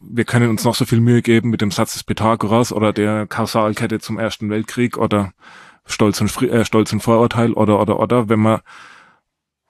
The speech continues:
in diesen elementaren Sachen die Kinder allein lassen und ja,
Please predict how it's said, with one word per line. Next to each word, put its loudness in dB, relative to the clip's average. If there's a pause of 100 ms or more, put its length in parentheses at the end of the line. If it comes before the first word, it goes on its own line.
(240)
in 2
diesen 0 (380)
elementaren 2
Sachen -2
die 2 (640)
Kinder 2
allein 2
lassen -2
und -6 (260)
ja, -6